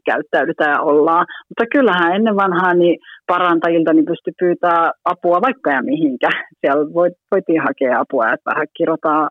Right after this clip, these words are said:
naapuria ja <laughs> niin edespäin. Niin se, se on jäänyt se semmoinen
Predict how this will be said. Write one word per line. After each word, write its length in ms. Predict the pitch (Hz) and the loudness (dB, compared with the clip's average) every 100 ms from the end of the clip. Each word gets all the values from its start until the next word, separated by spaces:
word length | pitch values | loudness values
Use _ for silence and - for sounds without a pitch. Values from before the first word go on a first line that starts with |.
| _ | _
naapuria 640 | 180 175 170 196 180 180 175 | -8 -6 -6 -4 -2 0 0
ja 100 | 185 - | 0 -2
<laughs> 160 | - 269 | 0 0
niin 320 | 262 247 233 | 2 2 2
edespäin. 500 | 214 226 - 226 202 | 0 -2 -2 -2 0
Niin 140 | 196 - - - - | -2 -4 -4 -6 -8
se, 60 | 185 156 | -4 -4
se 80 | 202 | -2
on 120 | 180 | 0
jäänyt 380 | 214 214 180 180 | 0 0 0 -2
se 80 | 208 196 | -2 -2
semmoinen 300 | 160 160 | -2 0